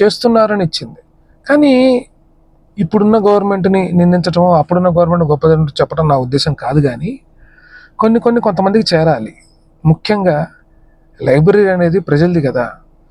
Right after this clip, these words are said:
మీకు ఒక చిన్న విషయం చెప్తా. మొన్న కూడా బోస్టన్లో అంటే మీకు, ఆ, ఎంఐటీలు తర్వాత so called ఆక్స్ఫర్డ్ ఉన్నటువంటి ఆ, ఆ నగరంలో డబ్బులు మిగిలితే మనందరూ తీసుకున్న ఒక నిర్ణయం ఏంటంటే,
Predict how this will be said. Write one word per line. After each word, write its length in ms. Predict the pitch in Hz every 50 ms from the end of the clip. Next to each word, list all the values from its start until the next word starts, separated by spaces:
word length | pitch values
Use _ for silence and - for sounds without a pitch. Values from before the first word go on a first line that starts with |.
| _ _ _ _ _
మీకు 120 | 196 196 196
ఒక 60 | 185
చిన్న 260 | 175 - 240 269 320
విషయం 340 | 302 247 202 - 208 185 165
చెప్తా. 300 | 156 - - - 135 135
మొన్న 280 | 139 147 160 185 220
కూడా 320 | 233 226 226 196 143 120 - - _ _ _ _ _ _ _ _ _ _ _ _ _ - - 165
బోస్టన్లో 600 | 165 175 196 185 - - 240 226 196 165 151 160
అంటే 260 | 156 160 160 196 190
మీకు, 600 | 180 170 160 - - 208 214 202 175 160 160 - - _ _ - - - - - - - - _ -
ఆ, 380 | - 147 147 143 143 139 139 139 139
ఎంఐటీలు 840 | 151 165 185 190 190 185 156 185 175 175 165 165 160 156 165 - -
తర్వాత 340 | - 156 165 165 165 156 165
so 160 | 160 - -
called 240 | 170 165 180 165 156
ఆక్స్ఫర్డ్ 420 | 147 151 - - - 202 196 185 185
ఉన్నటువంటి 720 | 175 165 160 139 139 156 147 147 139 143 139 143 143 - - _ _ _ _ - _ _ _ -
ఆ, 260 | 147 147 143 135 131 - -
ఆ 280 | 143 143 147 143 143 143
నగరంలో 600 | 139 139 143 160 185 202 196 170 135 120 113 - - _ _ _ _ _ _ _ _ _ _ _ _ -
డబ్బులు 280 | 147 151 175 269 285
మిగిలితే 460 | 262 247 214 208 196 170 160 139 156 190
మనందరూ 480 | 208 202 190 175 156 151 175 226 254
తీసుకున్న 360 | 233 240 220 - - 214 208
ఒక 80 | 185 180
నిర్ణయం 340 | 165 151 151 165 180 180 165
ఏంటంటే, 500 | 151 147 139 139 127 127 - - 107